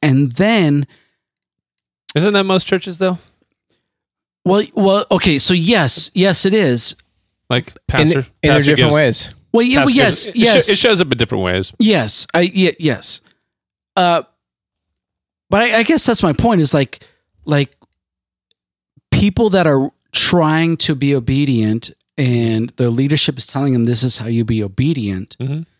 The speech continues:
Speaker 1: And they're doing those things and to go like, "Oh, you shouldn't." I, I'm, I'm not, I don't wanna be so quick to go, "Oh no, you shouldn't do those things." But what I'm, what I would, what I would push back on is,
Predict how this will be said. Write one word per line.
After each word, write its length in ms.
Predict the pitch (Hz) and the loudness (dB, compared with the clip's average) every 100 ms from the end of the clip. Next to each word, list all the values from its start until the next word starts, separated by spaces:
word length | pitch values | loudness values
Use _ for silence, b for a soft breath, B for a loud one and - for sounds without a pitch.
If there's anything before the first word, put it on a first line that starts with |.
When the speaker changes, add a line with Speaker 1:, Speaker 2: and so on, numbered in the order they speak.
| _ _ | _ _
Speaker 1:
And 140 | 135 | -2
they're 180 | 156 151 | 0 0
doing 320 | 117 147 185 | 0 0 2
those 220 | 170 120 - | 0 0 0
things 240 | 180 139 | 0 0
and 160 | 135 127 | 0 0
to 100 | 135 | 0
go 220 | 143 127 | 2 2
like, 240 | 117 107 | 0 -2
"Oh, 220 | 226 233 202 | 0 0 0
you 140 | 170 | -2
shouldn't." 360 | - 247 160 b b b b b _ | -2 -2 -4 b b b b b _
I, 160 | 190 214 | -2 0
I'm, 240 | 185 190 - | 0 0 0
I'm 160 | 175 185 | 0 2
not, 320 | 233 233 - 160 | 2 0 -4 -2
I 100 | 180 | 0
don't 160 | 233 | 2
wanna 160 | 220 196 | 0 0
be 120 | 180 | 2
so 180 | - 170 | 2 0
quick 200 | 185 180 | -2 -2
to 80 | 143 | 0
go, 200 | 135 135 | 0 2
"Oh 120 | 185 | 0
no, 120 | 180 175 | 2 2
you 120 | 165 | 2
shouldn't 460 | - 226 202 147 | 2 0 0 -2
do 140 | 143 151 | -2 0
those 200 | 135 117 | 0 0
things." 280 | 233 170 b b b b b _ _ - | 0 -2 b b b b b _ _ -2
But 280 | 170 156 - | 0 0 -2
what 200 | 180 160 | 0 0
I'm, 200 | 156 165 - - - _ - | 2 -2 -6 -18 -20 _ -4
what 280 | 175 156 160 | 0 0 0
I 240 | 131 190 | 0 0
would, 340 | 240 180 135 - _ _ _ _ _ _ _ | 0 0 -2 -10 _ _ _ _ _ _ _
what 200 | 175 147 | -2 0
I 160 | 147 170 | 2 2
would 340 | 180 156 143 _ _ - | 0 -2 -6 _ _ -2
push 240 | 151 - | 0 0
back 380 | - 165 202 - | 0 0 0 -2
on 240 | 120 120 | -2 -2
is, 580 | 123 117 117 113 107 | -2 -2 -2 -2 -2